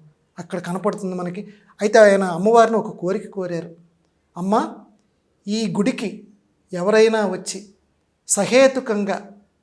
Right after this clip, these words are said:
ఒక్క కోరిక మాత్రం కోరుకుంటే ఆ కోరికను మాత్రం నెరవేర్చు. నాన్న నీకేం కావాలని అమ్మ అడిగితే ఇదిగా ఇది అడిగేట. నాకేం వద్దమ్మా, ఈ గుడికి ఎవరైనా వచ్చి నిండు మనస్సుతోటి సహేతుకంగా ఒక కోరిక మాత్రం కోరుకుంటే ఆ ఒక్క కోరికను నువ్వు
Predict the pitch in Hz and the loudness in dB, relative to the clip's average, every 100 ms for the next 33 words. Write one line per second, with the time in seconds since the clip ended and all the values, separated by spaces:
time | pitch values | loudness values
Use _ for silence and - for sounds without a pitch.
0 | _ - 185 - 214 202 233 220 214 208 | _ -14 -8 -6 -2 0 0 0 -2 -2
1 | 208 202 202 190 190 185 196 175 175 180 | -2 -6 -6 -6 -8 -6 -4 -4 -4 -6
2 | 208 190 175 165 - 170 156 156 156 - | -6 -8 -10 -12 -14 -16 -14 -14 -16 -18
3 | - _ _ - 185 214 233 214 190 226 | -20 _ _ -14 -4 0 0 2 2 2
4 | 226 226 214 214 208 190 202 202 285 233 | 4 6 4 2 0 0 -2 -2 -4 -6
5 | 202 214 196 208 196 196 156 160 - _ | -2 2 4 4 2 0 -2 -8 -16 _
6 | 165 185 202 214 220 214 202 185 196 - | -8 -4 0 2 2 0 -2 -4 -4 -6
7 | - _ _ _ 208 214 208 220 294 233 | -12 _ _ _ -2 0 0 0 2 2
8 | 220 220 220 214 196 190 220 190 - _ | 4 4 4 4 2 -2 -6 -8 -12 _
9 | _ _ - 214 - - - 185 226 302 | _ _ -12 -10 -10 -16 -10 0 2 6
10 | 320 254 226 - - 214 202 202 170 - | 6 6 2 2 -2 0 -2 -2 -8 -12
11 | - - - 175 254 269 269 - 226 226 | -20 -10 -6 0 6 6 4 -6 -2 0
12 | 190 196 190 190 226 220 202 190 190 190 | 0 -2 -4 -2 -2 -2 -4 -4 -6 -8
13 | 180 175 185 202 165 165 214 214 196 208 | -8 -8 -4 -2 -2 -4 -4 -2 -2 -6
14 | 185 180 214 | -8 -8 -10